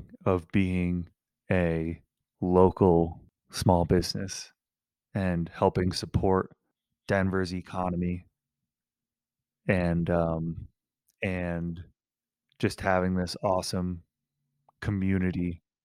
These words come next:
of awesome people that we've created and people that we've met, and that whole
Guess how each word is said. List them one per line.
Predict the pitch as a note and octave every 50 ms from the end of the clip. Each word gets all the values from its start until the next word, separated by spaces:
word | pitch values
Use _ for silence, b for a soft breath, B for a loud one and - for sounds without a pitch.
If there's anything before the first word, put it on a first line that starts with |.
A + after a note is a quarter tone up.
| _ _ _ -
of | - F#2+
awesome | G#2 G#2 F#2+ F#2+ F#2 - G2 F2
people | - F#2+ F#2 F2+ - F2 E2+ E2+ E2+ F2+ - -
that | - F#2+ F2+
we've | F2+ F#2 F2+ - -
created | - - F2+ F2 F2 F2+ F2+ F2 F#2 F2+ E2+
and | F2 E2+ -
people | F#2 F#2 F2 F2+
that | F2 F2
we've | F2 F2 E2 D#2
met, | F2 F2+ F2 F2 - - _ _ _ _ _ _ _ _ _ _ _ _ -
and | G#2+ F2+ E2+ E2 E2 E2+ F2 F2 - - _ _ _ _ _ _ _ _ _ _ _ _ _ _ _ _ _ _ _ _ _ _
that | - A#2+ G2+ G#2 G#2+ - -
whole | F#2 G2+ A2+ A2+ A2+ A2 G#2+ G#2+ G#2 - - -